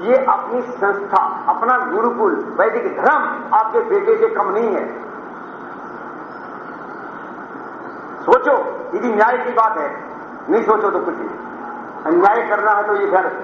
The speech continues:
आपके दिमाग में नहीं आएगी। ये भी सोच लो अच्छी तरह से। ऋषियों ने कहा निष्काम भावना से कर्म करो, निष्काम कर्म करने से ईश्वर तक पहुंचते हैं। हम भी जो यहाँ कार्य करते हैं, औरों की बात छोड़ो, मैं अपना कहता हूँ,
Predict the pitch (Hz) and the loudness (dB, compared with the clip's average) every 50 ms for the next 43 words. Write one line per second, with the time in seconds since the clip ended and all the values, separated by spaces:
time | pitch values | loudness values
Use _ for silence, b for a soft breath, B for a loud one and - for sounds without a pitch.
0 | - - 165 165 - 180 175 156 165 165 165 160 160 160 156 139 123 110 104 98 | -2 2 2 2 2 0 0 2 4 4 4 4 2 0 -2 -2 -4 -4 -6 -8
1 | 92 - - - - - - - - - - - - - - - - - - - | -8 -12 -12 -12 -14 -14 -14 -14 -10 -8 -6 -6 -6 -8 -8 -12 -12 -12 -12 -12
2 | - - - - - - - - - - - - - - - - - - - - | -12 -12 -12 -12 -12 -14 -12 -12 -12 -12 -12 -12 -12 -14 -14 -14 -14 -14 -14 -14
3 | - - - - - - - - - - - - - - - - - - 156 151 | -14 -14 -12 -12 -10 -10 -10 -10 -10 -10 -8 -8 -8 -8 -8 -8 -6 -6 -2 4
4 | 185 240 269 277 269 - 233 - - - 214 240 233 233 226 220 214 214 - 208 | 6 6 8 6 4 2 0 -4 0 4 4 4 4 4 2 2 2 0 0 -4
5 | 220 208 214 196 190 156 143 139 - - - - - - - 185 185 - - 233 | -4 -2 0 0 0 0 -2 -4 -6 -8 -10 -12 -10 -6 -6 -6 -6 -4 0 2
6 | 269 262 262 262 247 - - - - - - - - - 214 220 277 277 262 254 | 2 4 4 2 0 0 -4 -8 -10 -12 -12 -12 0 2 4 4 4 2 2 -2
7 | 226 - - 233 285 294 285 269 - 208 220 214 220 226 226 226 214 208 214 208 | -4 -4 0 2 2 2 2 2 2 2 4 4 2 2 2 0 -2 0 2 0
8 | 196 185 - 170 170 147 - - - - - - - - - 220 - 214 - 240 | 0 0 2 2 2 2 2 -2 -4 -8 -10 -12 -4 0 0 2 2 4 4 4
9 | 277 294 285 277 269 269 269 262 208 233 254 247 247 233 233 240 233 - 240 233 | 4 4 4 4 2 2 2 2 2 0 0 0 0 0 -2 -2 -2 0 0 0
10 | - 240 233 233 233 226 214 190 - - 196 208 185 - - - - - - - | 2 2 0 0 2 2 2 2 2 2 2 2 2 2 0 -4 -6 -8 -10 -12
11 | - - - - - - - - - - - - 196 - 285 294 277 285 277 269 | -12 -12 -12 -14 -14 -14 -14 -14 -14 -10 -4 2 4 4 4 4 0 -2 2 2
12 | 277 262 233 220 226 220 - 220 - 208 208 214 254 247 - 208 170 - - 190 | 4 4 4 4 2 2 0 0 0 2 2 2 0 0 2 0 0 0 0 -2
13 | 165 - - - - - - - - - - - - - 190 208 247 240 302 - | -2 -4 -4 -8 -10 -12 -12 -12 -12 -14 -14 -8 2 4 4 6 6 2 0 2
14 | - 214 214 208 214 202 214 240 233 226 214 208 - 233 247 233 - 180 131 - | 2 2 2 2 0 2 2 4 4 4 4 4 4 2 2 2 2 0 -2 -2
15 | 123 107 | -4 -4